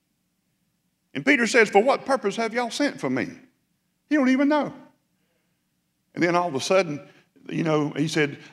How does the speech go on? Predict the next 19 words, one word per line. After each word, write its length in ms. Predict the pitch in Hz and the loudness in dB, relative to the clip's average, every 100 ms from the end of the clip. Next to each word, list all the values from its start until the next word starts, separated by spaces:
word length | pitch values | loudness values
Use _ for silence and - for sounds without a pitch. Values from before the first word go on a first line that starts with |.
| - | -2
"I 140 | 151 | 0
had 180 | 175 170 | 2 0
a 60 | 143 | 0
vision." 440 | 220 233 127 117 | 0 0 -2 -4
And, 140 | 113 | -2
he, 140 | 123 127 127 | -2 -2 -2
and, 120 | 123 | -2
and 440 | 131 120 127 113 85 | -2 -2 -2 -4 -4
Cornelius 440 | 147 147 160 123 | -2 0 -2 -4
tells 320 | - 180 147 | -2 -2 -2
him 100 | 123 | -4
the 60 | 135 | -2
details. 460 | 156 202 156 113 | -2 -2 -2 -2
And 120 | 117 135 | -2 0
while 220 | 151 139 | 0 0
he's 180 | 139 139 | -4 -2
telling 300 | 185 208 160 | 0 0 0
him 120 | 127 | 2
that, 200 | 135 | 0